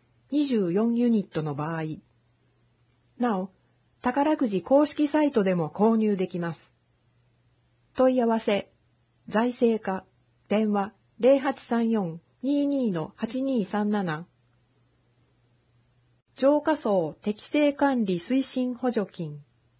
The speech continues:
対象、自ら居住する住宅に設置された十人層以下の合併処理浄化槽を適正に管理する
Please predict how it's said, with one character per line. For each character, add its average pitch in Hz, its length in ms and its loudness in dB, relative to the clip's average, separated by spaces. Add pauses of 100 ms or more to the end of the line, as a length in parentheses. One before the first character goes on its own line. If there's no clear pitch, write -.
(1040)
対 254 220 -2
象、 226 460 -2 (1040)
自 294 260 2
ら 208 240 2
居 196 180 0
住 254 200 0
す 254 140 0
る 240 140 2
住 240 220 0
宅 240 240 0
に 233 100 2
設 208 320 -2
置 226 40 -2
さ 233 120 0
れ 214 100 -2
た 190 280 -4 (180)
十 285 260 2
人 302 220 0
層 285 300 6
以 269 100 -2
下 247 140 2
の 190 180 0
合 175 180 -2 (140)
併 269 240 4
処 269 80 2
理 254 140 0
浄 254 240 4
化 254 160 0
槽 196 340 -2
を 160 80 -4
適 170 260 -8
正 254 260 2
に 240 120 0
管 247 240 2
理 180 120 -2
す - 140 -4
る 170 240 -4